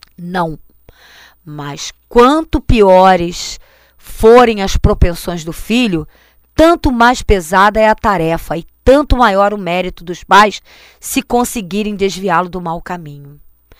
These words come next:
E se o filho se torna um homem de bem, a despeito da negligência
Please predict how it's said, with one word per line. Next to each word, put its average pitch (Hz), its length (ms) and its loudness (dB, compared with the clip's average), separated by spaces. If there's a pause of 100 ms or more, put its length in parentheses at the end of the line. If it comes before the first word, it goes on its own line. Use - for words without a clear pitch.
(340)
E 370 120 0
se - 140 -2
o 392 40 2
filho 285 240 -2
se - 140 -8
torna 240 320 0
um 208 60 -4
homem 208 220 -2
de 170 120 -12
bem, 180 380 0 (120)
a 185 120 -2
despeito - 500 -4
da 170 160 -4
negligência 180 880 -6